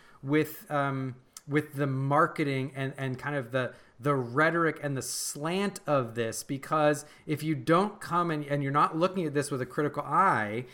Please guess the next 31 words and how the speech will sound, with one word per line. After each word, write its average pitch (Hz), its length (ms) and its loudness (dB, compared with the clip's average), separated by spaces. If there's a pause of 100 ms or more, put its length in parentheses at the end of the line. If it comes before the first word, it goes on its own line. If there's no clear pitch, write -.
(520)
you're 160 220 2
not 214 320 6
gonna 208 160 4
see 254 240 2
these 254 160 2
type 147 160 4
of 127 60 -4
things. 139 220 0
And 147 180 0
the 156 80 2
average 196 260 4
person 180 280 0
is 147 40 0
gonna 143 140 2
look 190 140 2
and 165 60 -2
be 139 60 2
like, 127 140 -2
"Oh 165 80 -2
my 156 100 0
gosh, 147 220 0
there's 107 120 -6
all 139 120 2
these 123 160 2
resources 120 480 -4
on 104 120 -4
this." 101 140 -8
But 139 100 0
they 151 60 6
don't 185 140 8
realize 170 420 6